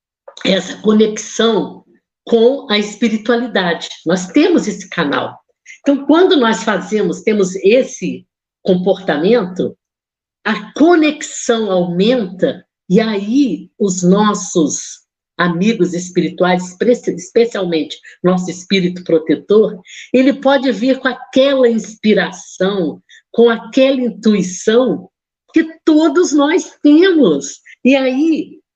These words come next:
a, nós já saímos, quando terminamos a prece, a intuição vem, nós abrimos o canal,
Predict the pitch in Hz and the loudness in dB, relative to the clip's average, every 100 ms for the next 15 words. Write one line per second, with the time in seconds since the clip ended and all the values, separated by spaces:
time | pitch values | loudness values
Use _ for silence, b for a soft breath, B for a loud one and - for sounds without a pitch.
0 | _ _ _ _ _ _ _ - 254 220 | _ _ _ _ _ _ _ -4 -4 -4
1 | - - 220 285 269 - 180 262 262 - | -8 -2 2 2 0 -2 -2 -2 -2 -8
2 | - 262 233 233 339 247 170 - 185 - | -4 -2 0 0 0 0 -4 -8 -14 -4
3 | 226 226 277 226 240 220 294 285 233 214 | -2 0 0 2 4 4 4 0 -2 -4
4 | 190 196 190 - 180 208 - 220 180 - | 0 2 2 0 -2 -2 0 0 0 -2
5 | 226 208 175 170 220 262 190 90 _ b | -2 -2 -6 -2 0 0 -4 -8 _ b
6 | b b 175 240 277 247 - 269 320 254 | b b 0 2 -2 -4 2 4 4 0
7 | 208 - 214 170 170 185 165 | -4 -8 -4 -2 0 0 0